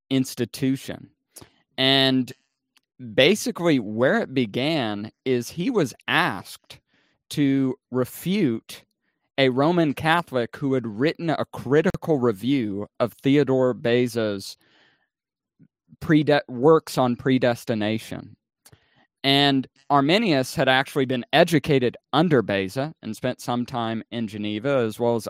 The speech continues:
under some other esteemed Reformed theologians. But as he was studying and reading the Roman Catholic, reading Beza's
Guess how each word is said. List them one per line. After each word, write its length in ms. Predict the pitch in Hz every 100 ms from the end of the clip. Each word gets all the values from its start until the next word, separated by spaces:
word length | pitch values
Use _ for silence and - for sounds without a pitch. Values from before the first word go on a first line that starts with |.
| -
under 280 | 123 117 110
some 240 | - 110
other 340 | 110 110 110 -
esteemed 540 | 104 - 117 113 110 -
Reformed 460 | 113 107 113 110 107
theologians. 720 | 110 98 101 98 101 123 139
But 200 | 131 127 - - _ 123
as 320 | 143 196 180
he 160 | 202
was 380 | 165 151 135 131 - _ -
studying 680 | - - 165 160 135 123
and 160 | 120 113
reading 360 | 127 151 156 135
the 80 |
Roman 320 | 131 135 131 120
Catholic, 480 | 135 127 - 120 -
reading 480 | 107 135 147 139 117
Beza's 600 | 120 127 120 127 113